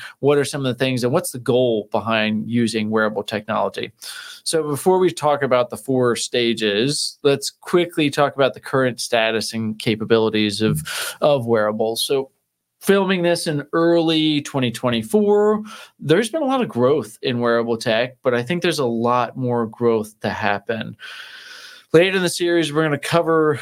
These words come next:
some of the details of the main data points that you can get from wearable tech. But for now, uh, we can say that some of the measurements are getting better,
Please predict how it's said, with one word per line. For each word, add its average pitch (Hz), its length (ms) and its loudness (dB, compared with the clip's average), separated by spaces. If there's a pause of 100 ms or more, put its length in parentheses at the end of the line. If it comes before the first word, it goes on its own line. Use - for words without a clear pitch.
some 202 200 -4
of 190 60 0
the 160 80 2
details 143 680 2
of 123 160 0
the 120 80 0
main 123 320 0
data 117 260 0
points 156 380 -2
that 113 80 0
you 117 120 -2
can 110 240 -2
get 107 240 -4
from 160 160 -2
wearable 196 520 0
tech. 208 420 0
But 135 280 2
for 131 440 0
now, 160 800 2 (340)
uh, 127 560 2
we 147 240 0
can 135 260 0
say 143 260 0
that 123 160 -2
some 202 180 -4
of 226 60 0
the 202 60 4
measurements 147 440 0
are 127 80 0
getting 117 580 0 (100)
better, 190 460 2